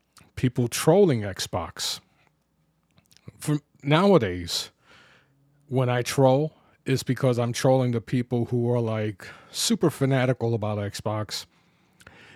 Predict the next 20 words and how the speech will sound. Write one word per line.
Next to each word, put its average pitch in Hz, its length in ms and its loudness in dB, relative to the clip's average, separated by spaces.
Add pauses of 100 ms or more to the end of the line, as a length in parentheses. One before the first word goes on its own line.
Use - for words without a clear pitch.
(140)
And 135 160 4
mainly 202 360 4
these 170 240 0
people 151 320 0
who 131 260 2 (220)
consider 143 440 4
themselves 123 680 0
influential 120 920 -2 (640)
within 127 300 2
the 110 80 -4
Xbox - 520 -4
community. 113 600 -4 (1000)
Now, 190 140 4
I'm 185 120 2
gonna 160 340 4 (160)
toot 160 240 -2
my 135 180 0
own 127 200 2
horn 208 340 2
here 113 360 0